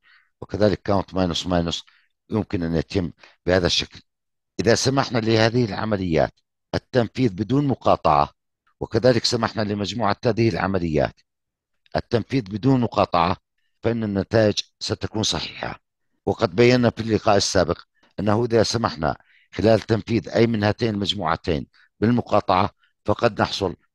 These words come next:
على نتائج خاطئة في المخزن. لسوء الحظ، هذا الحل ليس ممكنًا في بيئة متعددة المعالجات، multiprocessor environment. يمكن أن نستهلك تعطيل المقاطعات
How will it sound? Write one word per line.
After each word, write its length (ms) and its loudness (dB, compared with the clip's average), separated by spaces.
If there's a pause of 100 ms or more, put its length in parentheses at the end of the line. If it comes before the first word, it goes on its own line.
على 200 2
نتائج 420 2
خاطئة 460 0 (140)
في 80 -6
المخزن. 380 -4 (1200)
لسوء 360 -2
الحظ، 320 -2 (440)
هذا 240 4
الحل 220 -2
ليس 280 0
ممكنًا 500 -4 (460)
في 120 -2
بيئة 420 4 (260)
متعددة 560 -2 (100)
المعالجات، 600 -2 (260)
multiprocessor 800 -2 (320)
environment. 580 -2 (580)
يمكن 300 -4
أن 120 -2
نستهلك 480 0
تعطيل 360 -2
المقاطعات 680 0